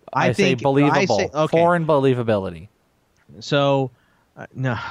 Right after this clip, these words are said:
Speaker 1: <laughs> Jesus, I don't know why you have to make this
Speaker 2: Well,
Speaker 1: so
Speaker 2: <laughs> I'm just
Speaker 1: complicated.
Speaker 2: like, give me
Speaker 1: Listen,
Speaker 2: the,
Speaker 1: stupid.
Speaker 2: give me the
Speaker 1: Listen.
Speaker 2: thing.
Speaker 1: Listen, if you think that Didi Gregorius's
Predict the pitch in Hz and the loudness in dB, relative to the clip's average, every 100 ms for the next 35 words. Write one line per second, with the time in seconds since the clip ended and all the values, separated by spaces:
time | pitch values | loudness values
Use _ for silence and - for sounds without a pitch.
0 | - 135 - 202 98 - - - - 143 | -16 -20 -10 -6 -6 -8 -14 -14 -4 0
1 | 151 139 135 123 120 110 117 117 107 98 | 0 0 -2 0 -2 0 0 0 -2 -2
2 | 92 - 87 76 - - 240 - 370 330 | -4 -8 -12 -10 -6 0 0 0 -4 0
3 | 339 226 294 - - _ - 208 226 240 | 0 4 2 2 -6 _ -2 2 4 4
4 | 214 226 233 233 240 185 147 151 - _ | 2 4 2 2 2 2 2 -2 -4 _
5 | - 220 233 254 156 330 156 92 - - | 0 2 4 4 4 4 2 -4 -16 -8
6 | 143 160 185 185 - 160 101 - _ _ | 0 2 2 0 0 -2 -2 -10 _ _
7 | _ _ _ 151 143 - 139 190 233 - | _ _ _ -2 -2 -2 2 2 2 0
8 | 175 165 - 127 107 131 156 180 190 165 | 0 0 0 -2 2 2 2 2 0 0
9 | 156 139 113 104 - 110 - | 2 2 0 -2 -6 -8 -8